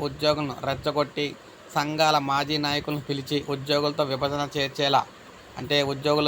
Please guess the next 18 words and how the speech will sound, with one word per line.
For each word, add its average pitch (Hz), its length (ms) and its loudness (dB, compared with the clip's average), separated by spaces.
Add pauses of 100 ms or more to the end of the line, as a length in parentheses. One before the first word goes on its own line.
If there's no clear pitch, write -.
విభజన 143 300 2 (180)
తెచ్చేలా 143 440 2 (440)
భాజపా 135 500 2
అంటే 135 220 -4
బారాస 143 320 4 (100)
కుట్ర 135 300 -2
చే-, 135 200 0
పన్నుతుందని 135 540 -2 (560)
ప్రభుత్వ 147 420 2
విప్ - 220 -4 (160)
ఆదిశ-, 143 440 0
అక్కడ 131 140 2 (200)
శ్రీనివాస్ 143 480 2
ఆరోపించారు. 135 580 0 (600)
ఉద్యోగుల 156 380 2 (100)
సమస్యల 151 420 0
పరిష్కారానికి 147 560 0
ప్రభుత్వమే 147 400 0